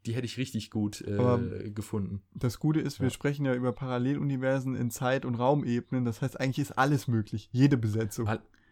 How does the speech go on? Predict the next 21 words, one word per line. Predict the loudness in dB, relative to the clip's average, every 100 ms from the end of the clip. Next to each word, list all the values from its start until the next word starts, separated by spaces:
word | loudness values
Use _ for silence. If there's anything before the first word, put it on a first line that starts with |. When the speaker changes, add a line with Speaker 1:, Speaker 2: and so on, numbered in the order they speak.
| -20 -18 -10
Speaker 1:
alles | -2 0 0
ist | -2
möglich. | -4 -2 -4 -8 -10
Ca-, | -6 -6 -6
Kathy | -6 -4 -2
Bates. | 0 0 0 -2 -10 -12 -12 4
Speaker 2:
Ja. | 8 8 4 -4
Speaker 1:
Heißt | -4 -2
die | -4
so? | -4 -6 -8 -8 0
Speaker 2:
Ja, | 2 0
Speaker 1:
<laughs> | 2
Doch, | 2
Speaker 2:
ja. | 2
Speaker 1:
die | -2
heißt | -4 -6
so, | -4 -4
ne? | -4 -10 -20 -20 -8
<laughs> | -6 -6 -8 2
Alison | 4 4 2 2
Janney. | 2 2 0